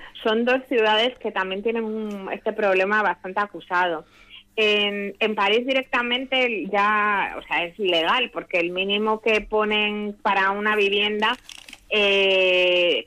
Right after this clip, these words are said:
en alquiler son nueve metros cuadrados. O sea, no es como aquí que las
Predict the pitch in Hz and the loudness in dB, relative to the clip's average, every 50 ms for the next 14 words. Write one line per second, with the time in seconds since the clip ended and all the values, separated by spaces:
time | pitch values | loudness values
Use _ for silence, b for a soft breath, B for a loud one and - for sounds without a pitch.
0 | - - 196 190 175 180 180 - 190 185 185 202 196 - 220 220 220 - 226 214 | -6 -8 -4 -2 -2 -2 -2 -2 -2 -2 -2 -2 -2 -4 -6 -6 -4 -4 -2 0
1 | 208 208 214 208 208 196 180 185 180 - 175 170 - - 165 156 160 175 220 294 | 2 2 2 2 2 2 0 -2 -2 -4 -6 -8 -4 -2 0 2 2 2 2 2
2 | 302 226 170 170 - - 127 - 190 160 175 185 196 196 - - 226 214 208 202 | 0 0 -2 -4 -6 -10 -8 -4 -4 -2 -2 -2 -4 -4 -2 -2 0 2 2 0
3 | - - 226 208 214 233 214 196 170 175 | 2 0 -2 0 0 0 0 0 0 -2